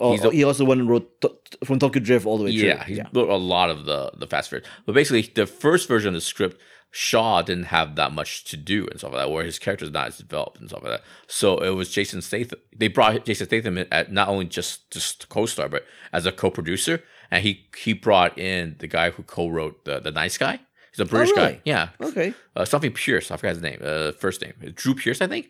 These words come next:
Speaker 1: Okay.
Speaker 2: So he wrote up the Shaw character, gave him the whole, all the, more of the British insults, the, the, the whole, uh, back, backstory with, uh, the mother and the sister
Speaker 1: Nice.
Speaker 2: and, and all that.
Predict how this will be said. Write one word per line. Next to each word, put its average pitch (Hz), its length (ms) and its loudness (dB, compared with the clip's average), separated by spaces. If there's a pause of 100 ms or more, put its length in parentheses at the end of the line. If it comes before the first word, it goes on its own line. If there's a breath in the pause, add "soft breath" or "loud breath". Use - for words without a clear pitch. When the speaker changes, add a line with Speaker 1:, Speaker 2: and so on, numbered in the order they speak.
(120)
Speaker 1:
Okay. 104 180 -4
Speaker 2:
So 120 80 6
he 165 220 4
wrote 123 340 4
up - 220 2
the - 80 -6
Shaw 85 260 4
character, 78 320 -4
gave 85 160 -2
him 85 140 -6
the 76 80 -4
whole, 76 260 -8
all 85 120 0
the, 85 140 -2
more 87 220 -2
of 85 60 -2
the 71 80 -10
British 80 400 -4
insults, 82 500 -2 (320 soft breath)
the, 76 400 0
the, 73 180 -6 (140)
the 71 300 -2
whole, 73 580 -2
uh, 69 40 -8
back, - 340 -4 (240)
backstory 82 520 -2
with, 76 240 -12
uh, 69 400 -4
the 69 140 -10
mother 73 500 -4
and 71 140 -6
the 69 80 -14
sister 73 540 -6
Speaker 1:
Nice. 139 360 -2
Speaker 2:
and, 65 120 -10
and 65 80 -8
all 64 60 -10
that. - 100 -12